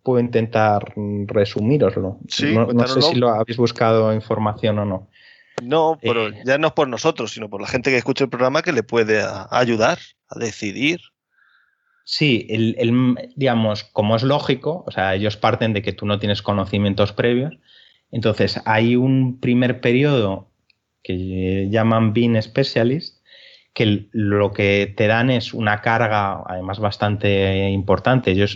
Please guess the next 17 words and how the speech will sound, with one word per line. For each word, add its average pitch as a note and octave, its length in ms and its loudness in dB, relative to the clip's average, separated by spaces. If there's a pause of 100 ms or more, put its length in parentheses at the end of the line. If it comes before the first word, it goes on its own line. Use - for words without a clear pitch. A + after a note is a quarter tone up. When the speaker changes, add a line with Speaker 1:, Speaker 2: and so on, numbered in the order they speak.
Speaker 1:
yo G#2 120 0
su-, A2+ 320 -2
un-, A#2 300 2
otra A2+ 300 2
de G#2+ 80 6
las G#2 160 4
razones G#2 400 0
por - 180 -8
las F#2+ 160 -2
que G2+ 120 -6
no G2+ 80 -2
escogí G#2 600 -2 (540)
el G2 580 2
Master G#2+ 460 2
bim C3+ 280 2 (300)
es - 160 -10
que A2+ 80 0